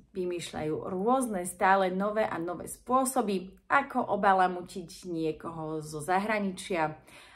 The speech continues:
a ako z neho ťahať peniaze. Takže, prosím vás, ak budete v Egypte, užívajte si dovolenku, ale len tak hocikomu, ani svoj facebookový účet, ani číslo na WhatsApp, ani žiaden iný kontakt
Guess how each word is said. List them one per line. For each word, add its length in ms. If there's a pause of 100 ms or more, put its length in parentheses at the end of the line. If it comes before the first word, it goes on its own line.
(160)
a 160
ako 160
z 80
neho 160 (240)
ťahať 400 (160)
peniaze. 560 (800)
Takže, 320
prosím 400
vás, 320
ak 160
budete 400
v 80
Egypte, 480 (160)
užívajte 640
si 160
dovolenku, 960
ale 400
len 240
tak 160
hocikomu, 720
ani 320
svoj 320
facebookový 640
účet, 640
ani 320
číslo 400
na 240
WhatsApp, 560 (160)
ani 320
žiaden 480
iný 320
kontakt 480